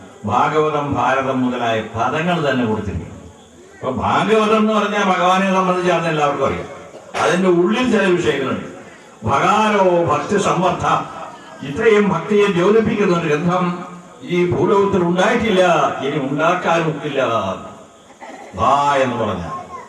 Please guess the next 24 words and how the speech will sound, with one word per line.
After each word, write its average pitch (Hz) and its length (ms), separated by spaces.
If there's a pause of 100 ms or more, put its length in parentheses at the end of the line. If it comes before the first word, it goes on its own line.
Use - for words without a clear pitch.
(380)
ഗഗാരോ 208 560
ഗർവനാശക, 175 1160 (600)
ഇത്രയും 214 440
അഹങ്കാരത്തെ 196 600
നശിപ്പിക്കുന്ന 175 880
ഒരു 139 140
ഗ്രന്ഥം 160 600 (460)
ഈ 165 240
ഭൂലോകത്തിൽ 160 440
ഇനി 151 160
ഒരാൾക്ക് 135 320
ഉണ്ടാക്കാനൊക്കില്ല. 104 760 (480)
മഴ 170 240
പെയ്യാൻ 190 540
തുടങ്ങിയ 170 240
മഴ 156 280
തന്നെ, 135 480 (840)
ഇല്ലാണ്ട് 196 580
മഴ 170 220
ഇല്ലാണ്ട് 185 400
വന്നാൽ 156 340
തീരെ 156 180
ഇല്ലായ്യ. 127 560 (1040)
വിഷബീജങ്ങൾ 185 1000